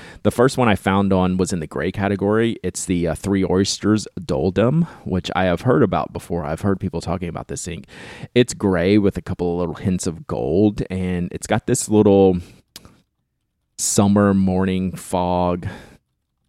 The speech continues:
sunlight peeking through kind of vibe going through it. This is a very summer gray, but if we were in the mood, Mike, we could turn,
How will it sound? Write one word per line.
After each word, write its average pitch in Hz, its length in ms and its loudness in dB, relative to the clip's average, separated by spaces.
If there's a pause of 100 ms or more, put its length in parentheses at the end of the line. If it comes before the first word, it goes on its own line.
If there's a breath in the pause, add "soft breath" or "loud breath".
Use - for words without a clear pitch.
(260)
sunlight 92 640 -2
peeking 95 340 -2
through 85 400 -2
kind 82 220 -4
of 85 140 -6
vibe - 460 -8
going 62 280 -6
through 57 160 -8
it. 57 120 -10
This - 420 -6
is 90 200 -4
a 87 80 -2
very 85 380 -4
summer 98 440 0
gray, 90 380 -2
but 98 240 0
if - 180 0
we 143 140 6
were 139 80 6
in 117 120 4
the 107 80 6
mood, 98 320 6
Mike, 101 260 0
we 107 80 2
could 107 140 0
turn, 135 220 2